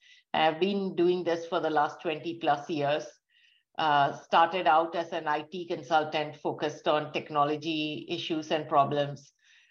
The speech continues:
uh, but then branched out, um, uh, after an M B A at, uh, joined McKinsey and Company, where I've been, uh, for the last fourteen plus years, working across a wide sector, uh, and section of,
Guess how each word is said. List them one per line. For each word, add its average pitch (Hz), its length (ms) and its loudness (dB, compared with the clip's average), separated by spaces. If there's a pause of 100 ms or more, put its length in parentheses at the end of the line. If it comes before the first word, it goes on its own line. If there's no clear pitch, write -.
(160)
uh, 143 280 6
but 165 160 2
then 170 260 2
branched 165 460 2
out, 151 400 4 (160)
um, 139 560 0 (180)
uh, 147 280 0
after - 260 0
an 156 200 0
M 147 180 -4
B 151 200 0
A 143 280 0
at, 143 360 -6
uh, 139 400 2
joined 147 340 -2
McKinsey 156 460 -8
and 143 140 -4
Company, 143 460 -2
where 139 200 -2
I've 143 240 -2
been, 151 400 -6 (480)
uh, 143 260 4
for 170 120 0
the 151 120 4
last 151 340 2
fourteen 160 440 -6
plus 147 300 0
years, 143 480 -2
working 147 680 -4
across 147 380 0
a 160 60 0
wide 147 340 0
sector, 147 920 -2
uh, 143 380 -2
and 143 180 -10
section 151 540 -4
of, 139 180 -4